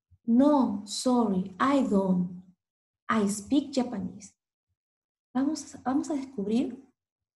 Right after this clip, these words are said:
where does he live? ¿Dónde vive él? He lives in Japan. What language does he speak?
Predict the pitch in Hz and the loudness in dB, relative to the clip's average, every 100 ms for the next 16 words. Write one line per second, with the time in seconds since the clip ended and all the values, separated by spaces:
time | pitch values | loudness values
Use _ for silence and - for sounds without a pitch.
0 | - 196 254 349 466 - 214 185 190 - | -6 0 2 2 -2 -6 -4 -4 -4 -6
1 | - - 311 320 330 381 - - - _ | -10 0 2 4 2 2 -2 -10 -20 _
2 | _ _ 359 494 370 240 196 190 185 175 | _ _ -6 -2 -2 0 -2 -4 -4 -6
3 | - - _ _ _ _ _ _ _ - | -10 -20 _ _ _ _ _ _ _ 2
4 | 240 240 359 - - - - 240 196 185 | 4 6 4 2 -6 -12 0 2 2 0
5 | - - - - _ _ _ _ _ _ | -4 -12 -14 -18 _ _ _ _ _ _
6 | _ 208 208 208 - 415 381 220 185 - | _ -2 2 2 0 0 2 2 0 -4
7 | - - - _ _ _ _ _ _ _ | -8 -14 -16 _ _ _ _ _ _ _
8 | 190 180 180 247 - - _ _ _ - | -2 0 -2 -6 -8 -12 _ _ _ -4
9 | 180 190 - - 370 330 - | -2 -2 -4 -4 -2 -2 -4